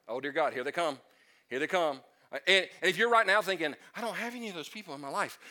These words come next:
you are that person. Nobody loves you enough to tell you, but that's who you are, all right? Just, just process it.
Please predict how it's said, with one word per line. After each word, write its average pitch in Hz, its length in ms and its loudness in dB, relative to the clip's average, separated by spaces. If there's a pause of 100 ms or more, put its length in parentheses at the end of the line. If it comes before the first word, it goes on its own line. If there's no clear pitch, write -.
(420)
you 180 120 2
are 214 60 6
that 214 160 6
person. 151 460 4
Nobody 190 280 6
loves 220 260 6
you 220 100 4
enough 214 180 4
to 180 80 -10
tell 220 200 6
you, 180 180 2
but 156 120 -2
that's 190 240 6
who 233 80 2
you 226 260 0
are, 180 260 6
all 147 120 4
right? 190 300 6
Just, - 440 2
just - 380 0 (480)
process 214 580 4
it. 98 140 -8